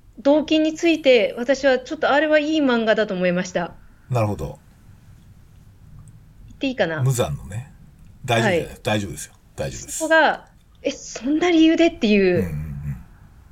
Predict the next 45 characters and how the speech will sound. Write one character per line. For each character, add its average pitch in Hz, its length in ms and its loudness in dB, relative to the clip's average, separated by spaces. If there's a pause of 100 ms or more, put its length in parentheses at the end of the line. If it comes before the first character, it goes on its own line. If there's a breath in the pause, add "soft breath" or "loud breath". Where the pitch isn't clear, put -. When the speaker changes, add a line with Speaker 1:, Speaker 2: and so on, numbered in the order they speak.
(880)
Speaker 1:
で 285 80 2
も 262 140 4
あ 220 80 4
の、 190 680 4
え 202 160 2
ー 196 60 -2
と、 202 120 4
あ、 190 180 -2
そ 262 140 -2
う 226 40 0
そ 202 160 0
う。 - 40 0
私 285 360 0
の 302 380 2
こ 311 120 -2
の 285 100 4
「鬼 285 120 -2
滅 294 260 2
の 320 340 4
刃」 302 100 4
の 233 120 0
解 247 240 0
釈 240 260 -2
と 208 160 -4
し 208 60 -8
て 214 120 0
は、 190 360 2 (240)
こ 294 100 0
の 294 240 4
作 294 300 -4
品 311 200 2
の 302 80 4
中 311 240 2
の 214 320 4
デ 269 140 4
ー - 20 4
モ 226 140 2
ン、 175 260 -6
鬼 226 280 0
っ 262 80 -6
て - 160 -2
い 208 100 2
う 214 100 4
の 190 160 4
は、 180 300 2